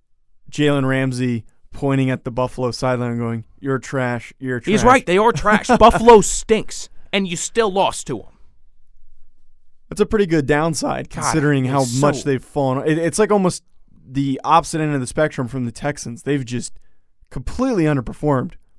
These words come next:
Speaker 1: They started three and oh. Texans started oh and three. Complete flip in how they've finished off their year.
Speaker 2: Yeah, eat your heart out, Duval County. You got ahead of yourself.
Speaker 1: So my downside is in relation to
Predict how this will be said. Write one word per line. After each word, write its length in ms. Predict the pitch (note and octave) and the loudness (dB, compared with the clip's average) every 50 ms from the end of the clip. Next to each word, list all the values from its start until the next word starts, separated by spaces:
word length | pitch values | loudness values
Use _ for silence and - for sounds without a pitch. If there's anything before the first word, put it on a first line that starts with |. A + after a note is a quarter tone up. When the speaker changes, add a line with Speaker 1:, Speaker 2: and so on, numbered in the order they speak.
| _ _ | _ _
Speaker 1:
They 200 | - B2 E3 G3 | -4 2 2 2
started 320 | A3 - - G#3 F3+ D#3 - | 2 4 2 2 2 2 0
three 180 | E3 E3+ D#3+ | 2 2 4
and 80 | D3+ C#3+ | 4 4
oh. 140 | D3 C3+ B2 | 2 2 0
Texans 300 | - D3+ D3 - C#3 A#2+ | 0 -4 -6 -4 -6 -2
started 220 | - D3 C3+ C3 | 0 0 0 2
oh 100 | B2+ C3 | 0 0
and 120 | B2 A#2 - | -2 -2 -2
three. 300 | C#3 C3+ B2 A#2 A2+ _ _ - | -2 -2 -2 -2 -4 _ _ -12
Complete 520 | - C3 A2 - - - D#3+ D3+ C3+ - | -12 -12 -10 -10 -6 -4 -2 -2 -2 -4
flip 480 | - - - - C3+ C#3 C3 G#2+ - - - - - _ - - _ _ - - | -8 -16 -12 -4 -2 -2 -2 -2 -4 -8 -12 -12 -18 _ -20 -20 _ _ -12 -6
in 140 | C3 B2 | -4 -4
how 180 | A#2+ B2+ C3+ C3 | -2 0 0 0
they've 280 | A#2+ B2+ B2 A2 - - - _ _ _ _ _ _ _ _ _ | 0 -2 -4 -4 -6 -14 -20 _ _ _ _ _ _ _ _ _
finished 440 | - - - E3 D#3 C#3+ B2 - - C#3 | -12 -2 0 0 2 2 -2 -2 0 0
off 240 | C3 B2+ A#2 - | 0 0 0 -2
their 160 | - B2 A#2 A2+ | -4 -4 -4 -2
year. 360 | A#2 B2+ C3 A#2+ - - _ - - _ _ - - | -2 -2 -2 -2 -4 -8 _ -20 -20 _ _ -20 -20
Speaker 2:
Yeah, 60 | - - - | -20 -14 -12
eat 200 | C#3 D3+ - - | -12 -10 -8 -8
your 100 | C#3 B2+ | -6 -2
heart 180 | C3 A#2 A2 | -2 -2 -2
out, 160 | F#2 F#2+ G2+ | -2 -6 -6
Duval 360 | - A2+ A2 C#3+ - - - A2 | -6 -6 -6 -6 -6 -8 -8 -10
County. 460 | - - A2 G#2 G#2+ G#2+ G#2+ A2 _ _ - _ _ _ _ _ _ _ _ - | -10 -8 -8 -6 -6 -6 -8 -10 _ _ -20 _ _ _ _ _ _ _ _ -16
You 80 | - B2+ | -8 -6
got 120 | C3 A#2+ | -4 -4
ahead 200 | A2 - A#2+ A2+ | -4 -6 -6 -6
of 60 | A2 | -6
yourself. 420 | G2+ F#2+ - - - - - - - - - _ _ _ _ _ _ | -8 -8 -12 -14 -18 -20 -20 -20 -20 -20 -20 _ _ _ _ _ _
Speaker 1:
So 680 | - - - C#3+ C#3 C3+ C3 B2 A#2+ A#2+ A#2+ A#2+ - _ - - | -14 -4 -2 0 2 4 2 2 2 0 -2 -4 -6 _ -10 -6
my 320 | B2 B2+ C#3 D#3 F3 F3+ | -2 0 2 2 2 2
downside 680 | D#3+ D3+ D3 C#3+ C3 - C3+ B2+ B2+ B2+ C3+ D3 C#3+ - - _ _ _ _ _ _ _ _ _ _ _ _ _ - - _ - - - | 2 2 2 0 -2 -2 -2 0 0 0 -2 -4 -6 -10 -16 _ _ _ _ _ _ _ _ _ _ _ _ _ -20 -20 _ -20 -18 -10
is 400 | - B2 A#2+ A#2 A#2 A#2 A#2 A2+ | -6 -4 -2 -2 -2 -4 -4 -6
in 140 | A#2 B2+ A#2 | -6 -4 -4
relation 500 | A#2+ A#2+ A#2+ A#2 A2+ - - A#2+ A#2 G#2+ | -2 -2 -2 -4 -4 -6 -6 -6 -6 -8
to 540 | - - - B2+ B2 A#2+ A#2 A2+ A2+ A2+ | -10 -8 -4 -4 -2 -2 -2 -2 -2 -4